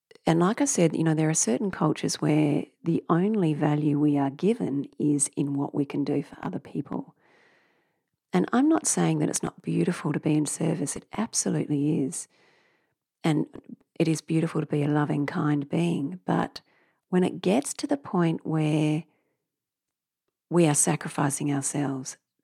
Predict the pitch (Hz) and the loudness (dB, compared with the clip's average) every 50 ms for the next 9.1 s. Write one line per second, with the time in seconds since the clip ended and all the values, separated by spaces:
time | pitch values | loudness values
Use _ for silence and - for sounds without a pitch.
0 | _ _ _ - 170 175 202 - - - 180 147 143 - 165 143 139 139 - - | _ _ _ 0 0 0 0 0 -2 -2 0 -2 -2 -2 -2 -4 -4 -4 -6 -8
1 | - 131 127 180 165 _ _ _ _ _ _ _ _ _ _ 170 156 156 156 160 | -8 -8 -10 -10 -14 _ _ _ _ _ _ _ _ _ _ 0 2 2 2 2
2 | 175 214 - - 175 175 180 - - - 175 165 151 151 - - 156 139 143 147 | 2 0 0 0 2 2 2 2 0 0 0 0 0 0 -2 -4 -4 -2 0 0
3 | 139 - - _ - 151 147 151 156 160 160 151 147 143 139 139 135 - - 139 | 0 -2 -4 _ -4 -2 0 2 2 2 2 0 0 -2 -2 -4 -4 -6 -8 -6
4 | 143 143 139 180 139 139 143 143 143 156 165 - - _ - 156 156 156 156 156 | -8 -8 -8 -8 -6 -4 -2 0 0 0 0 -2 -4 _ -6 -4 -2 -2 0 0
5 | 156 147 143 139 139 139 139 - _ _ _ _ _ _ _ _ _ _ _ - | 0 -2 -2 -2 -4 -6 -8 -10 _ _ _ _ _ _ _ _ _ _ _ 0
6 | 156 143 139 139 143 139 139 135 139 - - 147 139 143 160 185 190 196 202 - | 0 2 2 2 2 2 0 0 -2 -4 -4 -4 -2 0 2 2 2 2 2 0
7 | - - - - - 139 139 135 139 135 139 139 - - 135 139 - 151 151 - | -2 -4 -6 -4 -2 -2 0 0 0 -2 -2 -4 -6 -6 -6 -6 -6 -6 -8 -8
8 | 135 127 127 - - - - 180 180 180 180 185 180 180 - - 127 127 131 135 | -6 -8 -6 -6 -6 -4 -2 -2 -2 0 0 -2 -2 -2 -4 -4 -4 -4 -6 -6
9 | 135 | -8